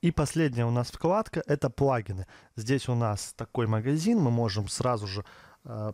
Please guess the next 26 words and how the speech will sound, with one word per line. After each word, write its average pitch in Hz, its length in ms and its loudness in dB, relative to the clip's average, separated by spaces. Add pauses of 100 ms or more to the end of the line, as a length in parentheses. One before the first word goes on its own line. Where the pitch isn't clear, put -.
по 117 100 -2
поиску 120 460 -2
находить 113 500 -2
необходимые 120 560 2
плагины 175 440 0
и 180 180 -8
устанавливать 127 920 -4
их 117 260 -4
прямиком, 113 580 0 (480)
э, 110 180 -2
с 101 100 -4
GitHub'а. 101 500 -6 (340)
Поэтому 131 320 0
сейчас 120 320 -2
я 120 80 -4
установлю 120 580 -8 (260)
необходимые 127 600 -2
плагины, 175 440 0
расскажу 117 420 -2
вам 190 160 2
про 175 140 0
них, 160 360 -4
и 190 240 -4 (160)
вы 117 520 -2
уже 120 280 0
решите, 117 420 -4